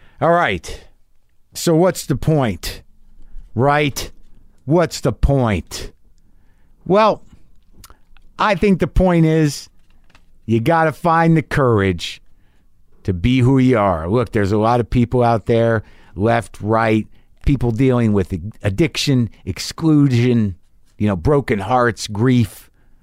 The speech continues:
angry, angry hope, reluctant hope, complete defeat. But fuck it, man. You know, we gotta be who we are, and you gotta believe who you are as a good person,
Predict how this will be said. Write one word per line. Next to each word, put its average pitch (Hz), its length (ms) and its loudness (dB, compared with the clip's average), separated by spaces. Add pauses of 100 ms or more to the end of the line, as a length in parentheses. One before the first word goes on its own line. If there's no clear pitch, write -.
(340)
angry, 135 680 2 (680)
angry 135 520 2
hope, 143 360 2 (640)
reluctant 127 640 0
hope, 127 380 0 (720)
complete 139 500 0
defeat. 139 640 -2 (800)
But 147 220 0
fuck - 400 -2
it, 95 140 -2
man. 104 480 0 (800)
You 190 100 0
know, 180 140 2
we 180 320 2
gotta 185 320 2
be 165 240 2
who 151 120 4
we 160 240 4
are, 120 400 2 (560)
and 147 200 0
you 165 400 4
gotta 156 260 0
believe 147 460 2
who 139 140 2
you 147 220 2
are 123 200 4
as 110 140 0
a 110 40 -4
good 120 300 -2
person, 120 500 0